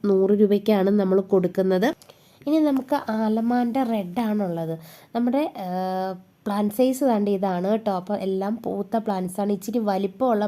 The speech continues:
പ്ലാന്റ് ആണ്. കൊറിയറിൽ അയക്കുമ്പോൾ നീളമായത് കാരണം ഇച്ചിരി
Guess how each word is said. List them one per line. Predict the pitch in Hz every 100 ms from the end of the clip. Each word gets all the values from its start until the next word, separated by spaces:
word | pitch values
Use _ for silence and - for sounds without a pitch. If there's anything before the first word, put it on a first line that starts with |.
| 196
പ്ലാന്റ് | 185 190 190
ആണ്. | 185 214 - - - -
കൊറിയറിൽ | 214 202 208 220
അയക്കുമ്പോൾ | 196 185 202 208 226
നീളമായത് | 208 196 214 208 190 190 202
കാരണം | 190 208 202
ഇച്ചിരി | 185 190 220